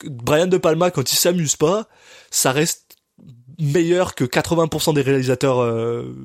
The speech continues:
à l'extérieur, mais le fait est que, euh, le contraste entre ce qu'il a fait au début et ce qu'il a fait à la fin, ben, ça, ça, ça diminue tout, puis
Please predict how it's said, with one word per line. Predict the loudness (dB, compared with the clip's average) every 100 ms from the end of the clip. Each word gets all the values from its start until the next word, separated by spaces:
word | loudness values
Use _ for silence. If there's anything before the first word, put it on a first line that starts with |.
| -10
à | -4
l'extérieur, | -4 -2 0 2 2
mais | 0
le | 0
fait | 0 0 0
est |
que, | 0 0
euh, | 0 0 0
le | -2 -2
contraste | 0 0 0 0 0
entre | -2 0 0 0
ce | -2 -4
qu'il | 0
a | 0
fait | 0
au | 0
début | -2 -2 -4
et |
ce | -2
qu'il | -4
a |
fait | -2
à | -2
la | -2
fin, | -4 -6 -12 -20 _ _ _ -2
ben, | 0 0 0 -4 -6 -12 -18 _ _ _ _ -20 _
ça, | -14 -12 -8
ça, | -2 -2 -2 -8 -14 -18 -14
ça | -6
diminue | -2 0 -2 -4
tout, | -8 -12
puis | -14 -14 -14